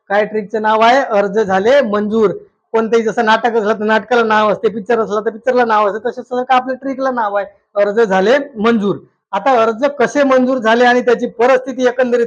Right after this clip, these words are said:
काय होती हे ट्रिकच्या माध्यमातून तुम्ही समजून घ्या मित्रांनो. ठीक आहे, आता बघा, एक गरीब रयत होती. कोण होती? गरीब रयत होती.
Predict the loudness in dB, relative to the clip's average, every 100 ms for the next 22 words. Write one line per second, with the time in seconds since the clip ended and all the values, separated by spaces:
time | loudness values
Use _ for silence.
0 | 0 0 2 0 -4 -8 _ -6 -2 -2
1 | -2 0 0 0 -2 -2 -4 -4 -4 0
2 | 0 2 2 0 -2 -2 -4 -4 -4 0
3 | -2 -4 _ _ 0 2 0 -2 -10 _
4 | _ _ _ _ _ _ _ -4 -4 -2
5 | -2 0 0 0 2 2 0 -4 -8 -14
6 | _ 0 0 0 -2 -2 -4 -2 0 -2
7 | -4 -4 2 4 2 0 -6 -10